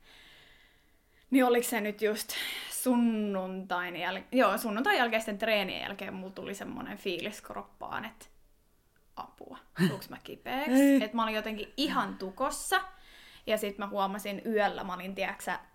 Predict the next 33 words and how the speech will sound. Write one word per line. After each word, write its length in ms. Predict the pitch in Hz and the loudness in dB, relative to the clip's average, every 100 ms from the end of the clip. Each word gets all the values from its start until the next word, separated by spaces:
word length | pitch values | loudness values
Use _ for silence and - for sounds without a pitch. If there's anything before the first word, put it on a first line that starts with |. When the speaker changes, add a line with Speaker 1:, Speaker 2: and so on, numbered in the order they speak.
| _ _ - - - - | _ _ -18 -18 -12 -4
Speaker 1:
ää, 340 | 208 190 196 - - - _ _ _ _ - - - | -2 0 -4 -8 -20 -20 _ _ _ _ -20 -20 -2
yleensä 420 | 254 233 - 240 - | 4 4 4 -2 2
jos 220 | 214 214 | 0 0
mä 100 | 220 | -2
tuun, 420 | 226 233 214 196 - - - | -2 -2 -2 -4 -8 -18 -8
ää, 360 | 196 196 190 - - | -4 -2 -4 -6 -10
kipeäksi, 580 | 233 254 254 190 196 196 | -4 -4 -2 -2 -2 -6
niin 60 | 196 | -8
mulla 120 | 190 | -6
saattaa 300 | 190 196 190 | -6 -6 -8
tulla 220 | 190 190 | -8 -6
vähän 220 | 214 202 190 | -4 -4 -8
niinku 140 | 202 | -10
semmonen 440 | - 190 190 190 - _ - | -10 -10 -8 -10 -14 _ 0
allergisen 760 | 226 226 214 190 185 190 190 | 2 4 2 0 -4 -10 -8
reaktion 640 | 196 190 190 - 190 190 - - _ - | -4 -4 -6 -10 -10 -10 -12 -16 _ -20
fiilis 560 | - 220 202 - 208 - | -10 -4 -4 -4 -6 -10
mun 220 | 190 196 | -10 0
päähän. 600 | 240 208 - 240 277 262 - | 2 2 0 -2 -2 -4 -10
Speaker 2:
Joo. 180 | 170 170 | -8 -6
Speaker 1:
Et 80 | 180 | -6
mä 100 | 196 | -4
teen 220 | 214 202 | -4 -4
sellaista, 320 | 202 - - - - - - _ _ _ _ _ - | -4 -4 -4 -6 -14 -18 -20 _ _ _ _ _ 2
sellaista, 500 | 254 220 214 208 - | 4 4 4 2 2
<laughs> 140 | - 247 | 2 2
niinku, 160 | 226 | 6
että 140 | 220 226 | 4 6
mä 120 | 220 | 4
yritän, 280 | 214 220 226 - | 4 2 -2 -4
niinku, 220 | 240 220 240 | -2 0 2
raapii 540 | 247 240 208 196 180 | 6 8 8 4 -4
mun, 280 | 190 185 | -4 -6